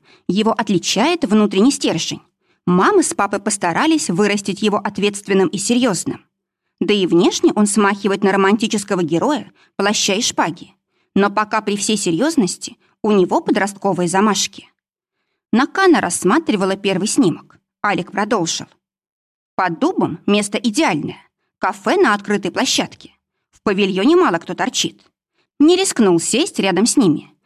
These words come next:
Довольствовался скамейкой. Ближайшая далеко. А говорили они очень тихо.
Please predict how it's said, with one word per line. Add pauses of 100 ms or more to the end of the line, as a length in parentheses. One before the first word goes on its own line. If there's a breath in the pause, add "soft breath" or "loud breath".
(160)
Довольствовался
скамейкой. (380)
Ближайшая
далеко. (320)
А
говорили
они
очень
тихо.